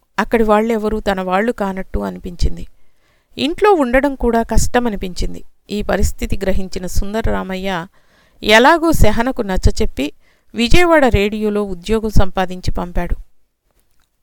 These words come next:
అప్పుడున్న మూడ్లో ఒప్పుకుని వెళ్ళింది కానీ,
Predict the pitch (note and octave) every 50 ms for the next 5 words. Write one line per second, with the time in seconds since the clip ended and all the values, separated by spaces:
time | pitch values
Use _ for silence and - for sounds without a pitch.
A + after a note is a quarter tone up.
0 | - G#3+ A#3+ - A#3+ A3 A#3 A#3 B3 C#4 C#4 A#3 G3+ G3+ G#3 A3+ A#3+ A#3 B3 A#3+
1 | A#3+ A3+ G3 F3+ - - A3 - A#3 A3+ G#3+ F#3+ F#3 F#3+ G3 G3 G3 G3 - F#3
2 | F3+ F3+ G3+ C#4+